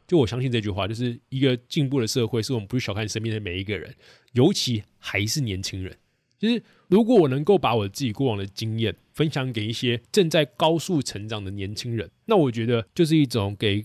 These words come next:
更多需要人一点点帮助。那他们正在变强，那我们呢？我们其实在变老啊。那如果在他们变强的过程中，能够把我过往的一些经验丢出去给他们，我相信在可能不久的将来，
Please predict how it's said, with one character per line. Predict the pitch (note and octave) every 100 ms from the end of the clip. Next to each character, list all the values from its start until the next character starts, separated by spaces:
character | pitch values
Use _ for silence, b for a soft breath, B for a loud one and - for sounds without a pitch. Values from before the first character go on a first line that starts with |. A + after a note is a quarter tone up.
| -
更 | F3+ C3+
多 | C3+
需 | - B2+
要 | B2
人 | A2+ G2+
一 | A2+
点 | G#2
点 | G2
帮 | F2+ F#2+ G2+
助。 | G#2 F#2 _ _ _
那 | D#3 C#3 _ _
他 | - E3+
们 | E3+ C3+
正 |
在 | C#3 B2+
变 | C3
强， | G#2 - - _ _
那 | C#3+
我 | B2
们 | G2
呢？ | G2 F#2 -
我 |
们 | A2+
其 | A2 A2+
实 |
在 | G#2+
变 | - A2+
老 | F#2 -
啊。 | - - _ _ _
那 | F3 D#3+
如 | E3+
果 | D#3
在 | C#3+
他 |
们 | D3 C3
变 | F3 C3
强 | - G2+
的 | A2
过 | C3 C#3
程 | A#2 F#2+
中， | G2 G2+ A2 -
能 | C3+ D3
够 | G3 E3
把 | A2+ C3+
我 | A2
过 | A2 C#3+
往 |
的 | A2
一 | A#2
些 | A#2
经 | B2
验 | A#2+ A2 F#2+ _
丢 | D3+ D3+
出 | D3
去 | C3+
给 | A#2+
他 | F#2+ G#2
们， | G2 - _ -
我 |
相 | C3 G3
信 | F#3+
在 | F#3 D#3 - _
可 | -
能 | B2+
不 | C#3 G#3
久 | C#3 G#2+
的 |
将 | A2 B2
来， | G2 F#2